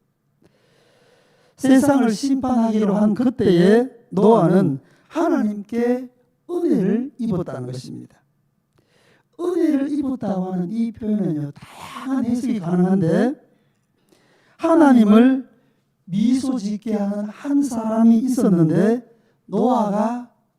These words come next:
그러했다는 것입니다. 노아가 하나님을 미소 짓게 한 것,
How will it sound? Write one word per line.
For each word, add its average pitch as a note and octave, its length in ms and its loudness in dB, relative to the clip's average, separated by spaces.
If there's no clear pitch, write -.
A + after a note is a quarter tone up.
그러했다는 D#3 1160 -10
것입니다. A#2+ 540 -20
노아가 A3+ 540 6
하나님을 A3+ 680 4
미소 A3 440 2
짓게 G3 340 0
한 F3+ 160 2
것, E3+ 280 2